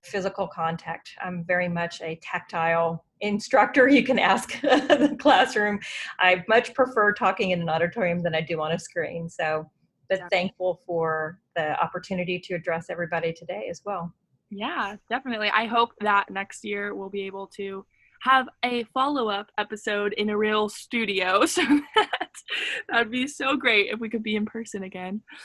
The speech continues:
Speaker 1: Absolutely.
Speaker 2: Um,
Speaker 1: Absolutely. I would love that.
Speaker 2: Love that too. And what have you been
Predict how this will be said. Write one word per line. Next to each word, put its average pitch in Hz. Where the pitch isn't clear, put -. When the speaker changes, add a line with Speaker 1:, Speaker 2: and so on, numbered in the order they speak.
Speaker 1:
Absolutely. 202
Speaker 2:
Um, 185
Speaker 1:
Absolutely. 208
I 180
would 180
love 190
that. 147
Speaker 2:
Love 190
that 190
too. 190
And 233
what 220
have 254
you 226
been 208